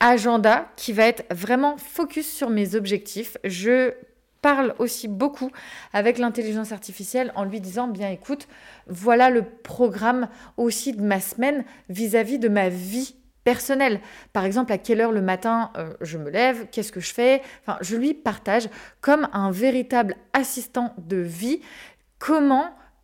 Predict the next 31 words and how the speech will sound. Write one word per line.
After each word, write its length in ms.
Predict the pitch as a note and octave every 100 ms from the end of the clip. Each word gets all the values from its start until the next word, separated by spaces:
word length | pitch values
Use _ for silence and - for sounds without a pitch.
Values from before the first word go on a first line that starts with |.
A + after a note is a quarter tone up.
| -
euh, 240 | G3 F#3+ - -
comment 300 | - D#4 F4+
t'es 200 | F#4+ D#4+
mon 200 | E4+ C#4+
quotidien, 540 | C4 C#4 C#4 B3+ E4 D4
à 80 | F#3+
quelle 200 | F#3 B3
heure 100 | B3+
je 80 | G3+
vais 80 | G#3
chercher 260 | G#3 -
mes 220 | F#3+ F3+
enfants, 440 | G#3+ G#3+ F#3 C4+ F3+ - - -
euh, 220 | F#3+ F#3 F#3 -
quels 280 | C4 A3+
allers-retours 460 | A3 A3 A3 G#3+ B3
j'ai 120 | G#3
besoin 260 | F#3 F#3 G3
de 80 | F#3+
faire 260 | A#3 G#3+
en 100 | F3+
voiture, 640 | E3 G3 A3 - C#4+ D4 C4
le 120 | G#3+
temps 180 | A3 A3
que 60 |
ça 140 | G#3+ G3
met, 220 | G#3 B3
et 120 | F#3+
cetera. 380 | - F#3+ G#3 B3+
Comme 200 | C4+ G3+
ça, 160 | G3